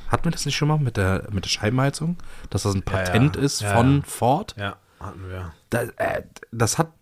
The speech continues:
Speaker 1: oder darf auch irgendwie kein anderer in der Form haben. Verrückt.
Speaker 2: Ja.
Speaker 1: Und das ist ja auch ein Sicherheits-, äh, Feature. Eigentlich sollte das jedes Auto haben.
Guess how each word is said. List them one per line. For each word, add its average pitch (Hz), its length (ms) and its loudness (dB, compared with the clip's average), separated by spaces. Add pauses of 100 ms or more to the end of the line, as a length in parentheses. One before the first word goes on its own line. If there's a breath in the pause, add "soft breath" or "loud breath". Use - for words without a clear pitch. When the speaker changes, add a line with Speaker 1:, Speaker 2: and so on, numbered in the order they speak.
Speaker 1:
oder 104 160 4
darf 117 320 4
auch 117 100 -4
irgendwie 107 220 2
kein 123 200 2
anderer 123 280 2
in 101 80 2
der 107 140 0
Form 113 280 -2
haben. 123 260 -4 (200)
Verrückt. 95 420 -4 (1300 soft breath)
Speaker 2:
Ja. 127 140 8
Speaker 1:
Und 90 360 0
das 92 140 2
ist 98 160 0
ja 101 100 6
auch 92 140 0
ein 87 240 0
Sicherheits-, 90 960 2 (120)
äh, 85 420 2 (300)
Feature. 87 540 -2 (100)
Eigentlich 98 200 0
sollte 90 200 2
das 85 160 0
jedes 87 260 2
Auto 82 220 -4
haben. 85 140 -4